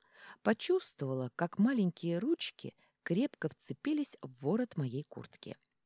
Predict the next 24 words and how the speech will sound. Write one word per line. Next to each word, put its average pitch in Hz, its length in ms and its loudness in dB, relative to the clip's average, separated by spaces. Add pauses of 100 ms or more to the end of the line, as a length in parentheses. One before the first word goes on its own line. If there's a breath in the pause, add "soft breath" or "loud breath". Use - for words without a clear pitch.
(600 loud breath)
Я 392 200 4
решительно 185 640 2
двинулась 196 580 6
в - 60 -18
сторону 220 580 2
оставленной 151 760 0
мною 156 440 2
у - 60 -8
подножия 131 640 -2
скал 311 340 -4
метки, 202 580 0 (320 soft breath)
определяющей 139 920 -2
начало 180 500 0
нашего 127 420 -4
пути. - 440 -16 (1000 loud breath)
Всего 170 300 4
пара 156 300 4
минут 208 440 4 (120)
у - 80 -4
меня 247 300 6
ушла 170 320 0
на 247 100 4
её 139 400 2
уничтожение. 110 1040 -6